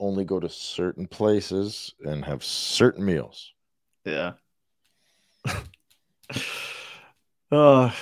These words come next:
Speaker 2: hockey is full of, I guess it's like anything. 'Cause in a lot of ways, I've found that broadcasting was that way. You find some unique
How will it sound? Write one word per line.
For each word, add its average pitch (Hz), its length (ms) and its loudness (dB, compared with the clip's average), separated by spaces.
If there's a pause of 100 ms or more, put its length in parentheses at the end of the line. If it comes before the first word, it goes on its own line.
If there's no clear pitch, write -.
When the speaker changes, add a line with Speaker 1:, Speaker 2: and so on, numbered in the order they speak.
(920)
Speaker 2:
hockey 190 380 6
is 170 160 4
full 143 280 6
of, - 360 0 (720)
I 143 40 2
guess 247 220 0
it's 285 140 -2
like 151 160 6
anything. 95 560 -4 (680)
'Cause 151 140 2
in 185 80 10
a 185 40 12
lot 190 200 12
of 202 60 10
ways, 170 400 6
I've 147 260 6
found 143 360 4
that 123 140 -2 (240)
broadcasting 135 920 -2
was 131 200 -4
that 135 220 2
way. 135 340 0 (300)
You 165 200 0
find 160 560 2
some 92 300 -8
unique 110 680 -8